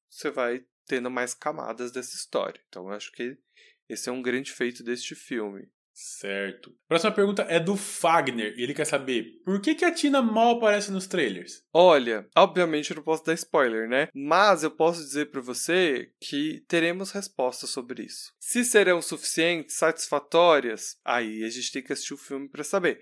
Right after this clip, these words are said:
Speaker 1: Mas a gente tem respostas sobre isso.
Speaker 2: Enigmático.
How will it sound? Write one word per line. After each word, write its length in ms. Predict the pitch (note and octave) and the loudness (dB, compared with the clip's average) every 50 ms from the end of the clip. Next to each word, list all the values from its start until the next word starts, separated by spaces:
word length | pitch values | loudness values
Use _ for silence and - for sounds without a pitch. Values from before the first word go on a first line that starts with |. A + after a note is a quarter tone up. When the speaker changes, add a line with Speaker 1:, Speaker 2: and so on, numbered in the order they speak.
| _ _ | _ _
Speaker 1:
Mas 220 | - G#2+ A2+ G#2+ | -8 -6 -6 -6
a 60 | A2+ | -6
gente 280 | G#2+ G#2+ A2+ G#2+ G#2 - | -8 -8 -8 -8 -10 -8
tem 120 | - A2+ | -8 -10
respostas 560 | G#2+ A#2+ B2 - - - A2 A2 A2 - A#2+ - | -10 -10 -12 -12 -8 -6 -6 -6 -6 -8 -10 -10
sobre 240 | - A#2 D3+ - | -10 -10 -10 -10
isso. 320 | - - - - - - - _ _ _ - | -10 -12 -14 -18 -20 -20 -20 _ _ _ -20
Speaker 2:
Enigmático. 800 | - G2+ G2 G2+ G2 G#2+ G#2+ G#2 F#2 F2 F2 - - - _ | -18 -16 -16 -14 -14 -14 -12 -12 -12 -12 -12 -14 -18 -20 _